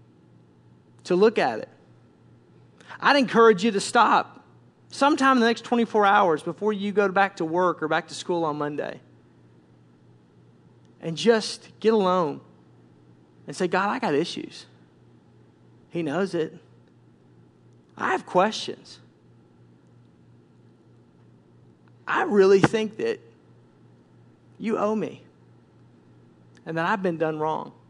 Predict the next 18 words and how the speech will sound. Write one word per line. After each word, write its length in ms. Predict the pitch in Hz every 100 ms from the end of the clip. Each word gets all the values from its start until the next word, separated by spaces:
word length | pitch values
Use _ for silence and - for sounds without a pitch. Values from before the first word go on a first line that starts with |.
| _ _ _ _ _
and 120 | 165 160
that 180 | -
this 400 | 175 214 208 - - _ -
isn't 380 | 170 170 175 - _
fair. 440 | - 139 - - - _ _ _ _ _ _ _ _ _ _ _ _ _ _ _ _ _ _ _ _ _ _ _ _ _ _ -
But 120 | 151
understand, 600 | 185 196 - 170 147 131 - _ _ - _ _ _ _ _ -
he 180 | 147
didn't 180 | 151 143
create 360 | 139 139 131 127
it. 140 | - - - _ - - _ _ - _ _ - - _ - - _ - - _ _ 58 58 _ - _ _ _ _ _ -
But 100 | -
he 80 | 139
did 200 | 135 143
something 300 | 156 143 123
to 80 | 113
change 360 | - 110 -
it. 140 | -